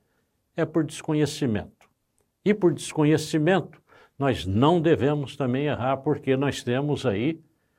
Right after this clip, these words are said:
lá no site do cres, mais de cinco mil vídeos dando instruções de comportamento, orientação jurídica, técnica da mais alta qualidade, totalmente gratuito,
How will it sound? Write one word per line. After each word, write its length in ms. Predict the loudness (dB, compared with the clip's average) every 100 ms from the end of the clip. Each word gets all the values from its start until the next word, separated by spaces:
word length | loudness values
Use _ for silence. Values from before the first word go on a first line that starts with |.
| _ _ _ 2
lá 220 | 4 4
no 100 | 2
site 360 | 2 2 2
do 100 | -2
cres, 540 | -2 -2 -4 -10 -20 _ _ _ _
mais 340 | 2 4 2
de 100 | 0
cinco 500 | 0 2 2 4 2
mil 220 | 4 4 2
vídeos 760 | 2 0 0 0 0 -2 -10
dando 400 | 2 2 4 2
instruções 1000 | 0 0 -2 0 0 -2 2 4 4 -2 -4
de 140 | -4
comportamento, 1200 | 2 0 2 2 2 2 -2 0 0 0 -2 -20 -20 -20 _
orientação 800 | 2 4 2 0 -2 0 0 0
jurídica, 760 | -2 -2 -2 -2 -2 -4 -4 -6
técnica 680 | 0 2 4 2 -2 -2
da 140 | 0 2
mais 300 | 2 2 4
alta 320 | 2 2 -2
qualidade, 680 | 0 0 2 4 4 2 -10 -20 _ _ _
totalmente 680 | 2 2 0 0 2 -2 0
gratuito, 600 | 0 0 0 -2 -2